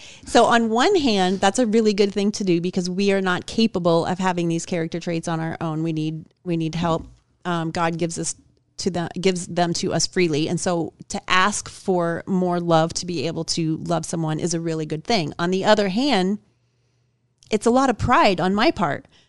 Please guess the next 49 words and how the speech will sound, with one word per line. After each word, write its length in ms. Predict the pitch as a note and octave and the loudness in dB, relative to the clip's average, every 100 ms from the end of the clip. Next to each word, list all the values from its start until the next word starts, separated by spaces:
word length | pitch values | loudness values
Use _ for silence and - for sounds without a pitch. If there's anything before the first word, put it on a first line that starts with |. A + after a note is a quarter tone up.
| _ _ | _ _
'Cause 120 | - A3 | 0 4
if 100 | B3 | 4
I 120 | E4 | 4
have 180 | D#4 - | 2 2
to 140 | - | 0
ask, 280 | C4 C4+ A#3 | 2 2 2
like, 140 | G3 | -2
"Oh 140 | - A3 | -2 -2
my 120 | G#3 | 0
gosh, 280 | G3 F#3+ - | 0 -2 -2
please 240 | A3 G#3 | 0 0
let 80 | G3 | 0
me 120 | F3+ | -2
love 180 | F#3 F3+ | -2 -2
this 120 | F#3+ | -2
person," 420 | G#3 G3+ A3 G#3+ | -2 -2 0 -2
what 160 | G3+ A3+ | 0 2
is 100 | A3 | 2
that 180 | G#3 A#2 | 0 -2
saying? 420 | - A#3 - - _ _ _ _ _ _ _ _ _ _ _ _ _ _ _ _ _ - | -2 -2 -4 -12 _ _ _ _ _ _ _ _ _ _ _ _ _ _ _ _ _ -10
It's 140 | F#3 | 0
saying 320 | B3 A#3+ A3+ | 4 4 6
that 240 | G3+ F#3+ - | 4 4 2
I 140 | G3+ G3+ | 0 2
don't 260 | G#3 G3+ | 4 2
really 240 | G3 F#3+ F3+ | 2 2 2
wanna 220 | F#3 E3 | 0 0
love 280 | E3+ A3 D#3+ | 2 2 2
them, 340 | A2+ D3+ E3+ - | -2 -2 -4 -2
and 140 | F3+ | -2
I 180 | C#3+ F3+ | 0 0
think 240 | - G3 - | 2 0 0
that 100 | F#3 | -2
I'm 160 | F3 | 0
better 280 | E3 G3 F#3+ | 4 4 4
than 200 | E3 D#3 | 0 -4
them, 320 | D3 C#3+ F#3+ - | -4 -4 -4 -4
and 120 | F3 | -4
I'm 300 | E3 F3 E3 | -2 -2 -2
being 260 | E3+ F3+ F3 | 2 2 2
very 220 | F3 E3 | 0 -2
prideful, 500 | - F3 F#3 - D3 | -2 -2 -2 -2 -4
very 300 | E3 E3 D#3+ | -2 -4 -2
arrogant. 500 | E3+ F3 D#3+ D#3+ - - - - - _ | 0 0 0 -6 -10 -16 -20 -20 -20 _
Like, 320 | - F3 D3+ - _ - | -6 -4 -4 -6 _ -2
"Ugh, 360 | A3+ G3 F3 - - | 0 0 -2 -6 -6
I 80 | E3+ | -4
just 220 | F3 - | -4 -4
wanna, 240 | E3+ D#3 | -6 -8